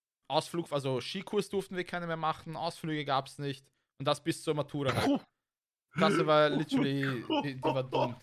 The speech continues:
Speaker 1: Sonst
Speaker 2: Ach du Scheiße.
Speaker 1: eine Geschichte, da war ich auch persönlich nicht dabei. Das war Gymnasium in der Klasse mit, äh, mit Daniel und, und, äh,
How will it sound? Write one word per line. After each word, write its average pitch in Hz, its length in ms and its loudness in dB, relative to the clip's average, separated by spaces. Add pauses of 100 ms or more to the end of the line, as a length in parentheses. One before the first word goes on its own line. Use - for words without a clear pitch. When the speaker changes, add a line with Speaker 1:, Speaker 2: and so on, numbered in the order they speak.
(880)
Speaker 1:
Sonst 156 560 2
Speaker 2:
Ach - 60 -20
du 139 100 0
Scheiße. 127 800 0
Speaker 1:
eine 180 260 2
Geschichte, 196 640 -4
da 147 160 0
war 147 160 6
ich 156 300 -2 (440)
auch 156 300 0
persönlich 151 460 -2
nicht 147 260 -6
dabei. 135 420 2 (520)
Das 123 120 -10
war 139 160 4
Gymnasium 143 720 0
in 143 100 -6
der 135 80 0
Klasse 143 360 0
mit, 135 340 -8
äh, 123 560 0
mit 120 200 -10
Daniel 143 420 -2
und, 131 340 -6
und, 120 460 -12
äh, 113 400 -6